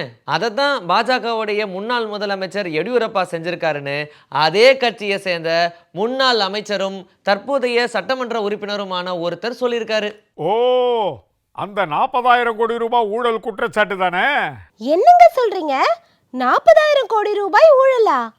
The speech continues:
Speaker 2: ஆமாண்டி செல்லம், கொரோனா காலத்துல முதல்வராக இருந்த எடியூரப்பா நாற்பதாயிரம் கோடி ரூபாய் ஊழல் மோசடியில ஈடுபட்டார்னு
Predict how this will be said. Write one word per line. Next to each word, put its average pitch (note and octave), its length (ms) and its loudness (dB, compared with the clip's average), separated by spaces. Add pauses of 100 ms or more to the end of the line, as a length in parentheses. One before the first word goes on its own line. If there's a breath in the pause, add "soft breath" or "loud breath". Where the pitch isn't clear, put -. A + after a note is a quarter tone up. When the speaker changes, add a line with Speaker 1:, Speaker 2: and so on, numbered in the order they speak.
(220)
Speaker 2:
ஆமாண்டி B3 400 0 (120)
செல்லம், A3+ 320 0 (600)
கொரோனா G#3 420 2
காலத்துல F#3+ 460 2 (680)
முதல்வராக A3 680 2
இருந்த G#3+ 200 -2 (140)
எடியூரப்பா G3 580 0 (480)
நாற்பதாயிரம் A#3 800 2
கோடி A3+ 200 0
ரூபாய் A3 420 0
ஊழல் A#3 300 0
மோசடியில G#3 580 -4
ஈடுபட்டார்னு F3+ 760 0